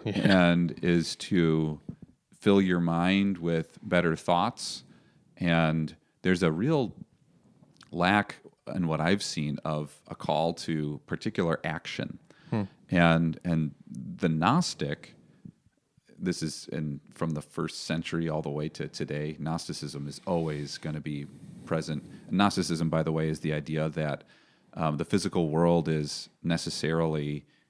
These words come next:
Speaker 2: evil and tainted. The spiritual world,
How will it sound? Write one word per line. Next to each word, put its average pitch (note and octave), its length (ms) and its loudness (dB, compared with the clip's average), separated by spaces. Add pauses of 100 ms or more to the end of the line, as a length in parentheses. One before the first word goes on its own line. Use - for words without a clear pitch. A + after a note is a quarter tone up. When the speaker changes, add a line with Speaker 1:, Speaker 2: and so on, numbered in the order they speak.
(240)
Speaker 2:
evil F2 400 2
and D2+ 260 -4
tainted. G#2 540 0 (380)
The D#2 240 0
spiritual F2 680 -2
world, E2 540 0